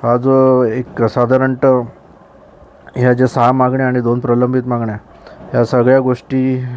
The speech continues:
अ, मनोज, याचा जीआर काढण्यात आला आणि तो जीआर घेऊन, अ, राधाकृष्ण विखे पाटील आणि,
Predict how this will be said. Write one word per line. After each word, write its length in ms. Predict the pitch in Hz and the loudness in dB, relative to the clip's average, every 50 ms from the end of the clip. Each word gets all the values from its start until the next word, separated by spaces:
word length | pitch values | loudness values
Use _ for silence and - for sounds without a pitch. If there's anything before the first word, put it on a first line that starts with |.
| 117 - - - - | -14 -18 -20 -16 -12
अ, 40 | 123 117 117 117 117 117 117 113 - - - - - - - - - - - - - - | -10 -8 -6 -6 -6 -6 -6 -8 -12 -16 -20 -20 -20 -20 -20 -20 -20 -20 -20 -10 -4 -2
मनोज, 340 | 120 120 127 139 131 127 131 | 0 2 2 2 2 2 2
याचा 400 | 120 117 113 113 107 - 135 123 | 2 2 2 0 0 0 0 0
जीआर 320 | 117 117 120 123 127 131 | 2 2 2 2 2 2
काढण्यात 380 | 127 131 127 127 127 127 123 131 | 2 0 0 0 0 0 0 0
आला 160 | 127 127 131 | 0 0 0
आणि 240 | 131 123 117 120 113 - | -2 -2 -6 -8 -6 -6
तो 80 | 127 | -4
जीआर 240 | 113 117 120 123 127 | -2 0 2 2 2
घेऊन, 320 | 123 117 120 123 131 131 120 - - - - - - - | 2 2 0 0 0 -4 -6 -10 -14 -20 -20 -14 -8 -2
अ, 140 | 113 107 110 | 0 0 2
राधाकृष्ण 520 | 113 113 117 123 127 120 127 117 - 139 | 2 2 2 2 0 0 -2 -4 -4 -4
विखे 280 | 127 117 110 - 131 127 | -4 -2 -2 0 0 0
पाटील 380 | 123 127 117 - 135 131 131 123 - - - - - - - - - - - - - - - - - | 2 0 -2 -2 -4 -4 -4 -8 -12 -18 -20 -20 -20 -20 -20 -20 -20 -20 -20 -20 -20 -20 -14 -6 -4
आणि, 760 | 127 110 110 113 113 117 120 117 117 117 120 120 120 120 | -2 0 0 0 0 0 0 0 0 0 0 0 0 -2